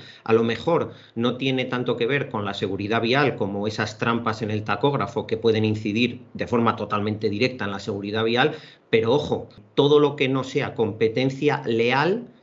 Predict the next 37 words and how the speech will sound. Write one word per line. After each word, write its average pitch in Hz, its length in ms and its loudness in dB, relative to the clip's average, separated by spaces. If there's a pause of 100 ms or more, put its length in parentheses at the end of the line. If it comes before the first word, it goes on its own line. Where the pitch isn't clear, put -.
(180)
eh, 101 340 -4
puede 127 480 2
derimir 127 640 2
en, 104 420 -2
en 98 200 -6
al 101 120 -4
final 107 400 -2
que 127 100 2
al 110 80 2
usuario 107 380 0
final 117 480 0
tenga 110 260 0
un 110 160 0
peor 110 240 4
servicio, 117 500 -2
una 107 180 0
peor 107 260 0
calidad. 110 580 2 (400)
Y 123 140 2
el 131 80 6
hecho 156 240 2
de 151 140 4
decir, 135 260 4
"No, 160 120 2
bueno, 160 200 2
pero 127 80 -2
es - 60 -6
que - 80 -2
así 170 160 0
me 151 80 2
sale 139 200 2
más 135 200 2
barato", 147 580 0
eso 123 380 0
no 110 160 0
es - 180 -8
excusa. 90 480 -12